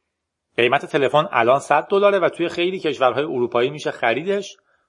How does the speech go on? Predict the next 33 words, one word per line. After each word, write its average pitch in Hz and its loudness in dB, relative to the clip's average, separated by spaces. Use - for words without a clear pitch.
و 147 -2
نکته‌ای 151 0
که 208 -2
برای 170 4
ما 160 0
مهمه 147 0
این 180 -2
نیست 180 -4
که 151 0
یه 135 2
تلفن 120 -2
جدید 110 -2
اومده 110 -2
مشخصاتش 104 -8
اینه. 101 -16
نکته 139 -4
اینه 180 -2
که 170 -2
یه 170 2
سیستم 131 -4
عامل 139 2
امیدواریم 147 -2
اضافه 127 2
بشه 175 -2
به 135 0
آپشن 135 0
هایی 151 2
که 180 -2
ما 156 0
داریم 139 -2
رو 120 -6
گوشیامون. 101 -6
رقابت 123 4